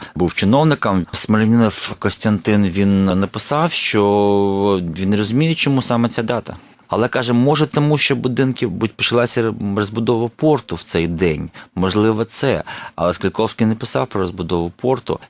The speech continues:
Він писав про заснування церков і прикладення першої борозни на честь заснування міста. І пізніше історики другої половини дев'ятнадцятого століття, це Яковлів, це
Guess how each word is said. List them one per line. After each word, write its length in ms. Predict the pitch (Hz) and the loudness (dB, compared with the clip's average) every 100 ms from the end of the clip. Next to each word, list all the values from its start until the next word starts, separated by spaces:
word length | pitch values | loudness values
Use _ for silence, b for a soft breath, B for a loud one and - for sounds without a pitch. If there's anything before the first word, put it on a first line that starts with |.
| - | -2
Він 140 | 92 | -2
писав 440 | 85 95 - 95 - | -2 -4 0 -2 -2
про 260 | 92 87 | -2 0
заснування 680 | 82 90 - 90 90 85 80 | 0 -2 -2 -2 0 0 -2
церков 800 | - 85 - - 131 135 - - _ | -2 -4 -4 -2 0 0 -4 -14 _
і 60 | |
прикладення 580 | - 104 - 92 87 87 | -6 -4 -2 -2 0 -2
першої 500 | - 95 87 - 85 | 0 -2 -2 -2 -2
борозни 800 | 76 78 78 73 80 92 131 107 B B | -2 0 0 -2 -2 0 0 -4 B B
на 120 | 85 | -4
честь 220 | 87 92 | -2 -2
заснування 640 | 82 82 92 82 85 82 80 | -2 -4 -4 -2 0 0 -2
міста. 500 | 87 123 123 - 87 - - | 0 0 -2 -6 -8 -8 -4
І 180 | 95 92 | -2 -2
пізніше 500 | 104 92 90 - 170 | -2 -2 -2 -2 -2
історики 640 | - 123 135 - 139 135 | -2 -2 -2 0 2 2
другої 300 | 101 101 131 | 2 0 0
половини 260 | 135 139 123 | 2 0 0
дев'ятнадцятого 340 | 120 - 113 | -4 -2 -2
століття, 220 | - 92 | -2 -4
це 80 | 90 | -2
Яковлів, 600 | 78 92 - 120 104 92 | 0 -2 -2 -2 0 -2
це 360 | - 87 80 | -2 0 0